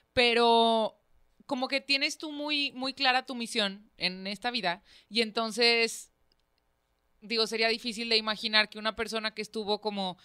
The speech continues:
en, en, en estas aceleradoras e incubadoras y tal, y luego se mueve a una empresa que, digo, lo voy a decir así, pero que hace topes, y que puedas llevar ese mismo espíritu,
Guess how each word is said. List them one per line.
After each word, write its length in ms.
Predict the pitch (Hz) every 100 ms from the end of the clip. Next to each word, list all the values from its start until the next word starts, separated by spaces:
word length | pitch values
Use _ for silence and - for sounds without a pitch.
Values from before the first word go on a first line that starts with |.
| _ _
en, 360 | - 196 190 185
en, 540 | 180 185 175 170 156 139
en 180 | 180
estas 280 | 190 190 196
aceleradoras 760 | 190 190 180 175 175 214 202 190
e 40 |
incubadoras 640 | 196 180 180 190 214 202 214
y 80 | 180
tal, 260 | 214 214
y 80 | 208
luego 240 | 214 233
se 100 | 226
mueve 200 | 220 220
a 40 | 226
una 120 | 226
empresa 400 | 220 220 214 233
que, 320 | 226 208 180 _ _ -
digo, 120 | 208
lo 80 | 196
voy 100 | 196
a 20 |
decir 160 | 208 190
así, 200 | 190 208
pero 240 | - 170 -
que 100 | 202
hace 140 | 208
topes, 460 | 220 208 196 208 - _ _
y 120 | 247
que 140 | 254 247
puedas 360 | 262 254 277
llevar 260 | 277 247 247
ese 180 | 262 254
mismo 300 | 240 233 247
espíritu, 840 | 240 262 240 233 - 214 220 277